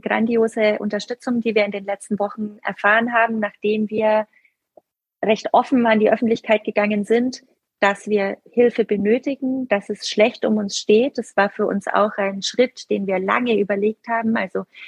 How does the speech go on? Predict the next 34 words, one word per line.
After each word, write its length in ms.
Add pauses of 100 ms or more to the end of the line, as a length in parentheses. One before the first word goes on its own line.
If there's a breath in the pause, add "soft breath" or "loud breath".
(200 loud breath)
wie, 520 (480 soft breath)
wie 360
erlaubt 640
ist 180
es 140
als 200
Unternehmen, 760
an 120
die 120
Öffentlichkeit 600
zu 100
gehen 260
und 140
zu 80
sagen, 340
„Hey, 400
wir 100
sind 200
fast 320
pleite“? 600 (220)
Das 160
ist 140
ja 160
auch 220
eine, 480
man 100
macht 240
sich 140
ja 80
da 160
auch 160 (120)
verletzlich 520
und 160
verwundbar. 640